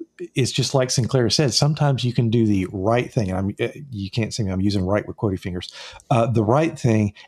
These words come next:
and it doesn't make a difference. Now he knows to be, probably be more careful about people's religion and culture and make sure that something he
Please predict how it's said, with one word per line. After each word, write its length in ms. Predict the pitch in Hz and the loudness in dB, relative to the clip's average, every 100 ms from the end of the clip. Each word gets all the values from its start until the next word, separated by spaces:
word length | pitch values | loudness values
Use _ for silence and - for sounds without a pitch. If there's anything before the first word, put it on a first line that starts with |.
| - | -2
and 200 | 131 123 | 0 2
it 120 | 131 | 2
doesn't 200 | 123 113 | 0 2
make 140 | 117 113 | 2 0
a 60 | |
difference. 480 | 92 131 - 90 - - - - - - - | 0 0 0 -6 -12 -18 -20 -20 -20 -20 -4
Now 460 | 139 117 139 160 151 | 0 2 2 2 2
he 160 | 156 | 2
knows 480 | 135 135 131 127 - | 4 4 4 2 0
to 400 | - - 120 113 | -2 0 2 0
be, 380 | - 95 160 - _ _ _ | -4 -6 -4 -6 _ _ _
probably 340 | - 135 120 117 | -2 2 2 2
be 260 | 92 147 | 2 2
more 240 | 165 120 104 | 4 2 2
careful 480 | - 117 104 113 - | 0 0 0 -2 0
about 420 | 101 110 104 - | 0 2 2 0
people's 540 | - 113 104 98 92 | -4 -4 -2 -4 -4
religion 400 | 110 101 107 107 | -2 0 0 0
and 160 | 92 90 | 0 -2
culture 560 | - 110 104 - 92 - | 0 2 2 0 -2 0
and 380 | 120 110 101 92 - - - - | 0 2 2 0 -8 -20 -18 -4
make 300 | 117 127 147 | 0 2 2
sure 260 | - 139 | 2 2
that 160 | 123 - | 2 2
something 420 | - 139 127 120 | 2 2 2 0
he 540 | 104 - 131 131 123 | 0 -2 0 0 0